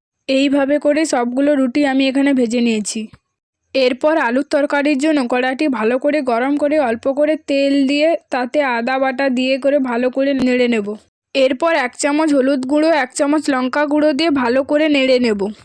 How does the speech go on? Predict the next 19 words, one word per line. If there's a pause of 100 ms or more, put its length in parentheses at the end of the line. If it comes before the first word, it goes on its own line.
(140)
তারপর
আগে
থেকে
বেটে
রাখা (100)
টমাটোমের
পেস্টটি
দিয়ে
ভালো
করে
নেড়ে
নেব। (600)
তারপর
মশলাটি
ভালোভাবে
কষে
নেওয়ার
পর (160)
ওপর